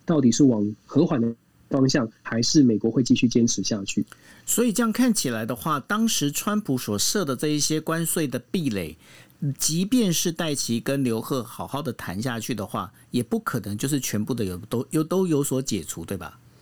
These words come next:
Speaker 1: 很难欸，我觉得现在美国的状况真的是，至少我们看到的，共和党完全是准备好就是要开炮，
Speaker 2: 嗯。
Speaker 1: 就是准备好你谈回来之后，我要来开工，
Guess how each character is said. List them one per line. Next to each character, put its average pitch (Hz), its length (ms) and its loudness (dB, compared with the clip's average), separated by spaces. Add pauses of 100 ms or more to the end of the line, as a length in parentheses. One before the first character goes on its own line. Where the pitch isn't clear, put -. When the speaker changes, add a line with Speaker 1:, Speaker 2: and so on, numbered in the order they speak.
(880)
Speaker 1:
很 131 240 8
难 127 240 2
欸， 147 120 8
我 127 160 4
觉 143 140 6
得 170 140 6
现 175 200 6
在 170 140 6
美 131 180 8
国 113 260 4
的 117 200 2
状 143 220 4
况 131 240 2
真 151 180 6
的 139 140 8
是， 135 260 6
至 185 140 4
少 151 160 4
我 110 160 4
们 107 120 6
看 139 240 4
到 127 220 4
的， 104 140 0
共 160 180 4
和 127 100 4
党 110 220 -2
完 123 260 4
全 127 220 0
是 143 140 -6
准 110 200 -2
备 135 160 2
好 117 200 -6
就 120 180 -4
是 113 80 -4
要 117 140 -2
开 113 220 -8
炮， - 220 -10 (240)
Speaker 2:
嗯。 139 240 2
Speaker 1:
就 165 120 6
是 175 120 6
准 127 160 6
备 156 140 8
好 135 160 4
你 113 140 8
谈 120 260 4
回 127 100 4
来 123 160 4
之 113 160 0
后， 139 120 4
我 104 320 2
要 127 180 2
来 107 160 0
开 113 220 0
工， 104 260 -2